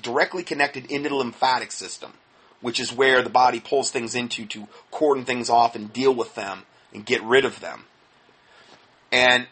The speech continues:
I really believe this is a big reason why so many women also get breast cancer. Well, you know, underarm deodorants, the garbage deodorants, and then they wear underwire bras, which cuts off the lymphatic flow and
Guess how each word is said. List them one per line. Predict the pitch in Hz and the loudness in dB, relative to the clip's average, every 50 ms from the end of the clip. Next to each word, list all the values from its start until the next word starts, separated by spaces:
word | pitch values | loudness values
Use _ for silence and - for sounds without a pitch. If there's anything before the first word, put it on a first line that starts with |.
| _ | _
I | - 127 139 147 143 143 | 6 6 6 6 4 2
really | 151 170 180 175 | 4 4 4 4
believe | 151 151 151 170 190 185 - | 2 2 0 0 0 0 -2
this | 139 123 - | -4 -4 -4
is | 127 127 | -4 -4
a | |
big | 117 117 143 143 131 | 0 0 0 2 2
reason | 139 143 139 135 143 135 131 127 | -2 -2 -2 -2 -6 -6 -4 2
why | 127 131 127 123 123 123 120 117 - | 4 6 6 8 6 4 2 0 -4
so | - - - 151 | -6 -4 -2 -2
many | 139 135 127 | -2 -2 -4
women | 120 123 139 139 135 123 | -2 -2 -2 0 0 0
also | 117 117 120 - - 113 | 0 0 0 -2 -4 -6
get | 113 - 101 | -6 -6 0
breast | 110 139 147 156 - - | 2 2 2 2 0 -6
cancer. | - 110 92 78 - - - - - _ _ _ _ _ _ _ _ _ _ _ _ _ _ _ _ - | -10 -12 -12 -12 -16 -16 -18 -18 -20 _ _ _ _ _ _ _ _ _ _ _ _ _ _ _ _ -12
Well, | 113 113 | -6 -2
you | 117 113 | 0 2
know, | 107 104 101 - - | 2 2 0 2 4
underarm | 135 139 139 139 143 143 139 139 135 | 4 4 6 6 6 8 6 6 2
deodorants, | 123 131 135 139 143 143 143 147 - | -2 -2 0 0 2 0 0 -2 -4
the | - 117 | -6 0
garbage | 107 131 131 135 135 127 113 | 4 4 4 4 2 -2 -8
deodorants, | 117 123 131 139 139 135 131 - | -6 -2 -2 0 0 0 -2 -4
and | 123 127 | -4 -4
then | 131 131 | -2 -2
they | 131 | 0
wear | 131 135 131 | 2 2 2
underwire | - 135 139 139 139 143 139 135 131 131 127 123 | 4 2 2 4 2 2 4 6 6 6 4 4
bras, | 117 127 139 151 160 151 143 135 - 127 | 2 4 6 8 8 6 6 4 0 -4
which | 113 - - | -8 -6 -2
cuts | - 160 143 - - | 0 0 0 4 4
off | 135 131 127 - | 4 4 4 2
the | 123 | -6
lymphatic | 120 120 113 107 104 - 127 131 131 131 127 123 - | -6 -6 -6 -4 0 2 4 4 4 2 0 -4 -10
flow | - - 123 113 107 101 104 107 - - _ _ _ _ _ _ _ _ _ _ - - | -10 -4 0 0 2 2 0 -2 -6 -8 _ _ _ _ _ _ _ _ _ _ -2 0
and | 123 123 123 120 120 117 113 | 2 4 4 6 4 4 2